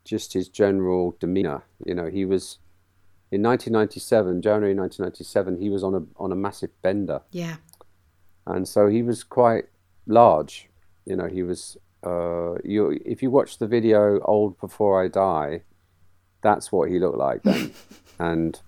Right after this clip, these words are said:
Speaker 1: he had a bit of a beard, and he
Speaker 2: Mm.
Speaker 1: was overweight and drinking too much and doing too many drugs. And s-, and so, you know, he was, yeah, and I, I, he, I was a bit intimidated by him. But once we wrote together,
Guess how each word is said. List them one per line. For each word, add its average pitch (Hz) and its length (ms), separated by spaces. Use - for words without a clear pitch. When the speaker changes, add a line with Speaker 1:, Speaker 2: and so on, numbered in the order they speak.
Speaker 1:
he 90 60
had 87 100
a 85 40
bit - 160
of - 40
a 98 60
beard, 82 720
and 80 100
he 82 80
Speaker 2:
Mm. - 40
Speaker 1:
was - 180
overweight 82 680
and 76 200
drinking 156 360
too 117 200
much - 500
and 101 360
doing 104 200
too - 120
many 95 180
drugs. 98 500
And 95 260
s-, - 320
and 107 200
so, - 140
you 202 100
know, 196 100
he 196 140
was, 214 300
yeah, 90 280
and 107 140
I, 131 220
I, 143 300
he, 127 160
I 143 100
was 143 200
a 127 40
bit 123 100
intimidated 98 600
by 87 180
him. 92 300
But - 280
once 123 420
we 107 300
wrote 113 340
together, 85 600